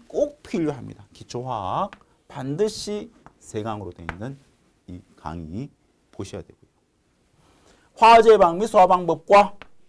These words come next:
위험물 성질 취급하고 위험물 안전관리법 포함해서 핵심 예제풀이도 총 열네 강으로 구성되어 있습니다. 전체 다가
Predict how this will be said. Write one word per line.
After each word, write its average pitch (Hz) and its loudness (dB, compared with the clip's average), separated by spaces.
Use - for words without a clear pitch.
위험물 123 -8
성질 120 -10
취급하고 170 0
위험물 139 -2
안전관리법 165 -2
포함해서 233 4
핵심 185 -8
예제풀이도 127 -8
총 - -12
열네 107 -4
강으로 117 -6
구성되어 90 -10
있습니다. 78 -16
전체 104 -14
다가 85 -10